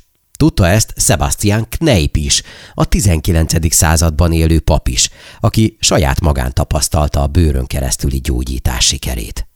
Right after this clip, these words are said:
Tuberkulózisától úgy szabadult meg ugyanis, hogy a jeges Dunában vett fürdőket. Miután meggyógyult, sokat foglalkozott a különböző vízkúrákkal, a fürdőktől a lemosásokon át a borogatásokig. Tevékenysége világhíres lett,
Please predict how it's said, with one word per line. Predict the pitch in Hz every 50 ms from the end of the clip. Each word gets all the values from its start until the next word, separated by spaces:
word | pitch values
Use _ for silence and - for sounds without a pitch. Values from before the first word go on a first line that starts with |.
| _ _ -
Tuberkulózisától | 269 226 196 196 175 - - 165 147 147 143 123 127 - 139 127 127 131 - 139 139 156 156
úgy | - 214 220
szabadult | - - 156 127 135 123 120 120 113 -
meg | 123 131 117 135
ugyanis, | 165 160 147 135 151 147
hogy | - - -
a | 143 147 - _
jeges | - 214 214 151 87 85 82 - -
Dunában | 95 90 80 69 64 62 62 - 65 65 62
vett | 65 65 - -
fürdőket. | - - 67 64 64 67 64 60 - 65 58 - - - - _ _ - - - - - -
Miután | - 120 117 117 110 110 92 82
meggyógyult, | 80 73 71 71 67 73 87 82 80 82 80 95 110 135 139 -
sokat | - - - - - 120 101 -
foglalkozott | - 110 95 107 107 110 - 110 95 107 101 -
a | 110 -
különböző | - 131 113 104 101 92 98 85 104 104 101
vízkúrákkal, | 117 123 104 - - 104 98 92 98 87 82 - - - 90 85
a | - -
fürdőktől | - - 117 - - - 156 165 156 143 - - - 123 120 120 117 113
a | - - 80
lemosásokon | 78 80 90 107 113 98 - - 92 90 76 - 98 87 - 85 80 73
át | 71 71 71 -
a | - - 73
borogatásokig. | 67 67 69 65 65 - 64 64 64 60 - - 65 65 65 - - 73 - - 76 69 - - - - - - - - - - - - -
Tevékenysége | - 113 117 113 101 - 95 87 82 - - 85 76 76 67
világhíres | 65 69 65 64 55 55 - - - 64 62 58 62 60 -
lett, | - 69 69 - - -